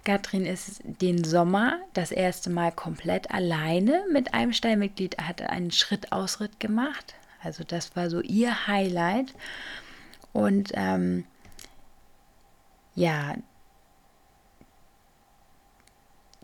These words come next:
für mich war auch noch mal zu sehen, wie fein die Kommunikation zwischen Mensch und Pferd ist.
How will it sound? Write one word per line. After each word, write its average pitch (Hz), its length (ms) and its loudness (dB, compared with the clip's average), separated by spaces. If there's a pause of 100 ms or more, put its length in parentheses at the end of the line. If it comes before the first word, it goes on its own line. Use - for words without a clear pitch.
(400)
für - 220 -6
mich 214 380 4
war 226 300 0
auch 208 180 0
noch 190 220 0
mal 190 340 0
zu 180 220 -2
sehen, 185 520 2
wie 165 120 -6
fein 240 580 2
die 262 100 -2
Kommunikation 226 880 2
zwischen 196 360 0
Mensch 196 260 0
und 185 140 -6
Pferd - 360 -6
ist. - 440 -8